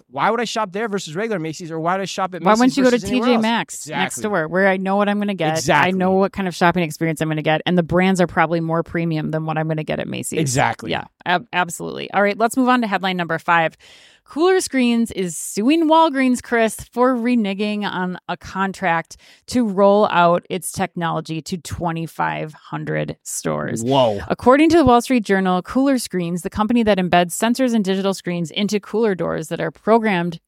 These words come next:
Speaker 2: to play targeted ads to shoppers who walk past it, that's a long sentence here,
Speaker 1: <laughs>
Speaker 2: is suing the pharmacy chain, saying that Walgreens obstructed an agreed upon nationwide rollout of the internet connected doors and demanded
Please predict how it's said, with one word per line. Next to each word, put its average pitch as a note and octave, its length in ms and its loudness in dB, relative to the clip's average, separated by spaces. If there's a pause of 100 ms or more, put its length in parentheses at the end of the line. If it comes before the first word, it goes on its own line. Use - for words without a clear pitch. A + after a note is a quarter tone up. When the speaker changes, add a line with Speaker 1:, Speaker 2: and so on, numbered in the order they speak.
Speaker 2:
to G3+ 80 -4
play E3+ 240 -4
targeted A#3+ 520 0
ads G3+ 360 -2
to F#3 80 -8
shoppers G3 540 -2
who F#3+ 100 -8
walk F#3+ 400 0
past A#3 400 0
it, E3+ 200 -4 (360)
that's - 160 -10
a F#3 40 -4
long G3 360 0
sentence F#3 460 -2
here, F3 180 2
Speaker 1:
<laughs> F3 80 2
Speaker 2:
is - 320 6 (200)
suing D#4+ 300 6
the C#4+ 100 6
pharmacy C4 520 4
chain, F3 420 -2
saying A#3 500 0
that F#3+ 200 0
Walgreens G3+ 560 2
obstructed G#3 480 -2
an F3+ 100 -2
agreed F3 300 0
upon F3 320 -2
nationwide F3 580 -4
rollout G#3+ 420 6 (440)
of F#3+ 140 -2
the G#3+ 100 -4
internet E3 500 -6
connected D#3 560 -4
doors D#3 540 -6
and D#3 180 -8
demanded F3 880 2